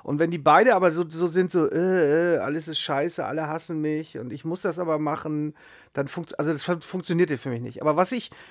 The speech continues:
was ich Herrn, Herrn Snyder zu, zugute halten muss, ist, dass er gut besetzt hat. Ich fand tatsächlich Henry Cavill als Superman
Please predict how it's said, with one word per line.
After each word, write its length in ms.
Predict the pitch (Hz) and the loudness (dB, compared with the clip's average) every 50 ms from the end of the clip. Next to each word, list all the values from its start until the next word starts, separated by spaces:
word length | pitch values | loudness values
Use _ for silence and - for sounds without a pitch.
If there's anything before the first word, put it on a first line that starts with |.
| - - _ - | -20 -14 _ 0
was 180 | 156 170 165 | 2 2 2
ich 160 | 196 180 - - | 2 -2 -2 0
Herrn, 340 | 190 180 185 175 165 156 - - | 2 2 2 2 0 -2 -4 -4
Herrn 300 | - 151 170 175 170 151 | -4 -2 0 0 0 -2
Snyder 340 | - - 175 180 190 190 180 | 0 2 2 4 4 2 0
zu, 220 | - - 185 160 | 0 0 -2 -2
zugute 540 | 147 - - - 151 147 254 311 349 262 165 | -4 -6 -10 -10 -4 2 4 6 6 6 6
halten 240 | 151 147 127 98 135 | 6 4 2 2 0
muss, 260 | 127 127 127 123 - | -2 -4 -4 -4 -6
ist, 220 | - - 135 - - | -8 -8 -6 -6 -6
dass 160 | 143 - - | -4 -4 -2
er 100 | 165 147 | -2 -4
gut 260 | 139 151 185 226 226 | -2 -4 -6 -6 -2
besetzt 460 | - 220 214 202 233 269 269 - - - | 0 0 2 4 2 2 0 -4 -10 -10
hat. 260 | 117 - - _ - - | -10 -10 -12 _ -18 -18
Ich 120 | - - | -14 -8
fand 220 | - 170 170 196 | -4 -4 -4 -2
tatsächlich 360 | 190 185 147 165 180 202 185 165 | -4 -6 -6 -4 -6 -6 -4 -4
Henry 280 | 151 156 196 208 220 | -4 -4 -4 -4 -6
Cavill 420 | - - 160 151 151 185 196 254 - - - - - - - - | -6 -4 -4 -2 0 0 0 0 -2 -6 -20 -20 -20 -20 -18 -8
als 240 | - 143 139 131 123 | -2 -2 -2 -2 -2
Superman 720 | 151 180 190 240 226 202 202 196 196 196 202 214 240 269 | -6 -2 4 4 4 4 6 4 4 2 2 0 -4 -8